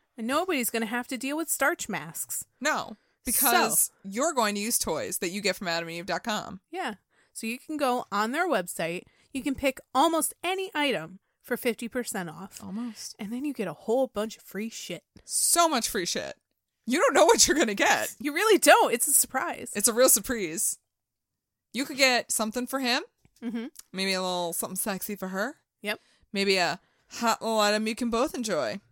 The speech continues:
Speaker 1: Or even that third person in your relationship can enjoy it.
Speaker 2: Yeah, you can all split it.
Speaker 1: Fun for
Speaker 2: You can
Speaker 1: all.
Speaker 2: split all of the toys.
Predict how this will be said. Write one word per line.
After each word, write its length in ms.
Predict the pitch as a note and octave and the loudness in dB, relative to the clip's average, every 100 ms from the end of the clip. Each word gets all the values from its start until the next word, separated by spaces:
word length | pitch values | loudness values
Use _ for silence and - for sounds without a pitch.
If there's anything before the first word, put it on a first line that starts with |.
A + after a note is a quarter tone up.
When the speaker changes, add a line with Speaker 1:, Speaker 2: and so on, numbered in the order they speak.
| _ | _
Speaker 1:
Or 80 | F#4 | -2
even 240 | F#4+ F4+ F#4 | 0 0 2
that 160 | F4+ F4 | 2 2
third 300 | E4 F4+ - | 0 0 0
person 420 | A3 G3+ G#3+ G#3 | -2 0 -2 -4
in 100 | G#3 | -4
your 120 | G3+ | -4
relationship 680 | G3+ F#3 F#3 - A3+ F#3+ - | -2 -2 -4 -4 -4 -6 -8
can 180 | - F#3+ | -8 -6
enjoy 360 | F3+ F3+ E3+ | -4 -4 -4
it. 180 | E3 E3 | -4 -6
Speaker 2:
Yeah, 200 | D#4+ A4+ - | -6 -10 -10
you 100 | C#4+ | -12
can 140 | F4 | -6
all 100 | G4 | -2
split 340 | F#4 - B3 E4 | -2 -2 -4 -4
it. 220 | C3 - | -6 -8
Speaker 1:
Fun 240 | - E4 E4+ | -2 -2 0
for 120 | E4 | 2
Speaker 2:
You 40 | D#4 | 4
can 120 | - | 6
Speaker 1:
all. 60 | |
Speaker 2:
split 320 | - - G4 - | 4 4 -2 -2
all 240 | G#3 C4 E4 | 0 0 0
of 100 | G#3+ | -4
the 80 | E3 | -8
toys. 640 | F#3 C3 E2+ B2+ - | -8 -6 -8 -6 -6